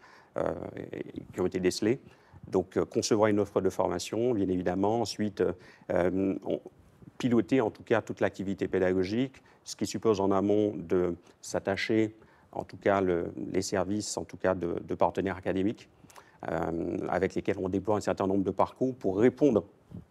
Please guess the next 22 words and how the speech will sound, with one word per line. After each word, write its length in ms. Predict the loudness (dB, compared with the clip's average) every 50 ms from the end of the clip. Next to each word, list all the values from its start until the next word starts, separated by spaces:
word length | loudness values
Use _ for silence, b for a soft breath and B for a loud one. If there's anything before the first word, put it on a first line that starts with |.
| -10
justement 400 | -6 -6 -4 -2 -2 0 2 2
aux 20 | 2
besoins 220 | 2 2 0 0
de 60 | 0
formation. 500 | 0 0 0 0 -2 -2 -2 -2 -2 -4 -4 _ B B B B B B B B B B B 2
Euh, 340 | 4 4 6 6 6 4 4 2 -2 -4 -6 -6 -10 _ _ _ _ -20 -18 -10 -2
ça 180 | 2 4 4
englobe 280 | 6 6 8 8 8 6
et 40 | 4
puis 160 | 2 0 -4
bien 180 | 0 0 0 0
sûr 240 | 0 0 0 0 2
donc 200 | 0 0 -2 -2
la 100 | -4 -2
gestion 340 | -2 -4 -6 -6 -4 -4
de 80 | -2 -2
toute 220 | -2 -4 -6 -6
l'équipe 300 | -6 -6 -6 -6 -6 -2
pédagogique, 520 | 0 2 2 4 2 2 0 0 -2 -2 -4
hein, 100 | -6 -6
puisque 220 | -6 -10 -8 -6
bon, 200 | -4 -4 -4 -4